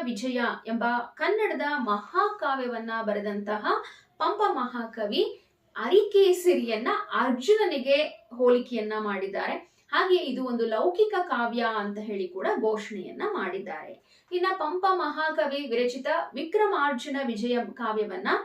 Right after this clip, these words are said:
ಡಿ ಎಲ್ ನರಸಿಂಹಾಚಾರ್ಯರು ಸಂಪಾದಿಸಿದ್ದು, ಅದರ ದ್ವಿತೀಯ ಆಶ್ವಾಸದಿಂದ ಅಂದ್ರೆ ಎರಡನೇ ಭಾಗದಿಂದ ಕೆಮ್ಮನೆ ಮೀಸೆ ಒತ್ತನೆ ಎನ್ನುವ ಪದ್ಯಭಾಗವನ್ನ ಆಯ್ಕೆ ಮಾಡಿಕೊಳ್ಳಲಾಗಿದೆ.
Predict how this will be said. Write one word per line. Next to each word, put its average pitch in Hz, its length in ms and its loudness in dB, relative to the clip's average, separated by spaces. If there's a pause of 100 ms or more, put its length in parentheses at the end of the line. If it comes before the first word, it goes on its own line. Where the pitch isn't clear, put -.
(280)
ಡಿ 349 80 -2
ಎಲ್ 349 340 4
ನರಸಿಂಹಾಚಾರ್ಯರು 285 1400 0
ಸಂಪಾದಿಸಿದ್ದು, 220 1040 -4 (220)
ಅದರ 254 300 6 (380)
ದ್ವಿತೀಯ 285 400 4 (220)
ಆಶ್ವಾಸದಿಂದ 247 1040 0 (260)
ಅಂದ್ರೆ 240 240 -4
ಎರಡನೇ 277 440 -2
ಭಾಗದಿಂದ 220 580 -4 (500)
ಕೆಮ್ಮನೆ 392 580 2
ಮೀಸೆ 285 340 -4
ಒತ್ತನೆ 233 640 -4
ಎನ್ನುವ 214 400 -2 (460)
ಪದ್ಯಭಾಗವನ್ನ 240 760 0 (120)
ಆಯ್ಕೆ - 320 -6
ಮಾಡಿಕೊಳ್ಳಲಾಗಿದೆ. 208 920 -6